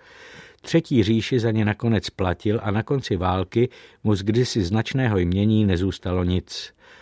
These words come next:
Po válce neúspěšně podnikal v Jižní Americe,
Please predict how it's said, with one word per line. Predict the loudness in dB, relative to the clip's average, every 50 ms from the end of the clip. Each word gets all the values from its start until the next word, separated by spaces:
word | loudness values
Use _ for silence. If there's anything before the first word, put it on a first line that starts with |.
| -20 -20 _ _
Po | 0 2
válce | 2 4 2 2 0 0 0 0 2
neúspěšně | 2 0 0 -2 -4 -4 -4 -6 -6 -4 -4 -4 -4 -4
podnikal | -4 -4 -4 -4 -4 -4 -4 -4 -4 -4
v | -4
Jižní | -6 -6 -8 -8 -6
Americe, | -4 -2 0 0 0 0 0 0 0 0 0